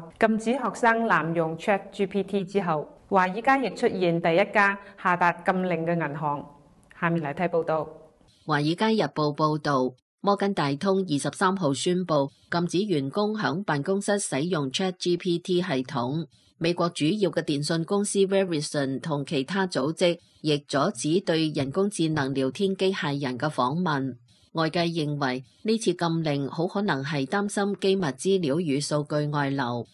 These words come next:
Speaker 2: 先至啟用咗限制措施。面對擁有高運算能力、能夠快速執行好多事情嘅Chat G P T，唔同行業之間反應大不同。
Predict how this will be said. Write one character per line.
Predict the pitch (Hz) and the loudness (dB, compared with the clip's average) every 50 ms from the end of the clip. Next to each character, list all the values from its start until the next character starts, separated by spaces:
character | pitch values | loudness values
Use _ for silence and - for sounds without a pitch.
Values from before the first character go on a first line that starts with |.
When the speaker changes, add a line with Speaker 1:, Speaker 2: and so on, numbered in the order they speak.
| _ _ | _ _
Speaker 2:
先 | - - 220 220 | -4 -2 -2 -2
至 | 220 170 | -2 -2
啟 | - - 151 | -2 -2 -2
用 | 165 185 170 147 143 | 0 0 0 0 -2
咗 | 143 120 135 185 190 | -2 -2 -2 -2 -2
限 | 160 135 135 | -4 -4 -4
制 | - 151 147 147 | -2 -2 -2 -2
措 | 147 - 165 147 147 | -2 -2 0 0 0
施。 | 143 - - 170 165 170 160 - - _ _ _ _ - | 0 0 0 0 0 0 -2 -4 -8 _ _ _ _ -2
面 | 175 170 170 | 0 0 2
對 | 170 190 180 | 4 4 4
擁 | 180 170 160 202 226 | 4 4 2 2 2
有 | 208 175 170 | 2 2 0
高 | 170 - 208 208 | 0 2 2 2
運 | 202 196 180 151 143 | 2 2 2 0 0
算 | 143 - 160 160 160 | 0 0 0 0 2
能 | 156 151 139 139 139 | 2 0 0 0 -2
力、 | 131 147 143 139 - _ _ _ - | -2 -2 -2 -2 -4 _ _ _ -4
能 | 156 151 151 | -4 -2 0
夠 | 160 170 170 | 0 0 0
快 | - 185 175 175 | 2 2 0 0
速 | 175 - 226 220 220 | 0 0 -2 -2 0
執 | - 226 208 | -2 -2 -2
行 | - - 175 139 135 | -2 -2 -4 -4 -2
好 | 139 160 147 | -2 -2 -2
多 | 170 208 214 | 0 0 -2
事 | 220 - - 165 143 | -2 -2 -2 -2 -2
情 | 143 - 160 131 131 | -2 -2 -2 -2 -2
嘅 | 156 160 | -2 -4
Chat | - - 202 196 190 | -2 0 0 -2 0
G | - - 185 180 | 0 0 0 0
P | 175 - 190 175 | 0 0 0 -2
T， | 170 - - 185 175 170 165 156 - _ _ _ _ - | -2 -2 -2 0 0 0 0 -4 -8 _ _ _ _ -4
唔 | 156 160 | -2 0
同 | 156 175 147 156 | 2 0 0 0
行 | 156 170 147 143 143 | 2 2 2 2 2
業 | 143 160 151 | 0 -2 -2
之 | - - 214 220 214 | -2 -2 -2 -2 0
間 | 214 208 208 214 208 | 0 0 0 0 0
反 | - 151 123 143 185 196 | -2 -4 -2 -2 -2 -2
應 | 185 170 156 151 151 147 - | 0 -2 -2 -2 -4 -4 -2
大 | - 131 135 135 | 0 0 0 0
不 | - 180 180 180 - | 0 -2 -2 -2 -4
同。 | 170 160 139 131 123 123 | -4 -2 -2 -2 -2 -6